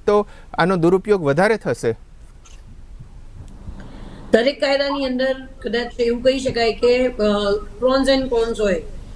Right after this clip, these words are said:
Speaker 2: એના ફાયદા પણ હોય અને ગેરફાયદા પણ હોય છે. સ્ત્રીઓને સુરક્ષા આપવી એ ખૂબ જરૂરી છે. ગમે તેમ કરીએ છીએ તો પણ કદાચ એવું કહી શકાય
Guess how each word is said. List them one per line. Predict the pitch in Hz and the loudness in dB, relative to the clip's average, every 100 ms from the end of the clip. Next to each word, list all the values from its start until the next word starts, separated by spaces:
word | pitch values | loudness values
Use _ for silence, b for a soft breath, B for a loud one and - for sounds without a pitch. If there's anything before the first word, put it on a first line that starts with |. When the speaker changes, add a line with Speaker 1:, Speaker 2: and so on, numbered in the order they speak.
| - | -2
Speaker 2:
એના | 214 247 | 2 4
ફાયદા | 240 226 233 254 | 4 4 4 2
પણ | 277 277 | 2 2
હોય | 277 285 | 2 0
અને | 277 | 2
ગેરફાયદા | 226 233 233 233 233 | 2 0 0 0 0
પણ | 233 220 | 0 -2
હોય | 190 | -2
છે. | 160 - - - - - - | -6 -12 -14 -14 -14 -14 -4
સ્ત્રીઓને | - 240 254 285 302 320 | 0 6 6 6 2 -4
સુરક્ષા | 320 277 294 285 311 294 | -6 0 0 0 -2 -2
આપવી | 285 - 302 | -2 -2 0
એ | 294 | 0
ખૂબ | 285 294 214 | -2 -4 -2
જરૂરી | 202 202 247 277 | 0 2 2 2
છે. | 262 277 | 4 4
ગમે | 214 220 254 | 4 2 4
તેમ | 254 269 269 | 6 4 4
કરીએ | 247 247 269 | 2 2 -2
છીએ | 285 | -2
તો | - 240 | 2 2
પણ | - 269 | 2 2
કદાચ | 262 262 262 | 4 2 2
એવું | 254 254 | 2 4
કહી | 254 | 2
શકાય | 262 233 233 | 0 -2 -4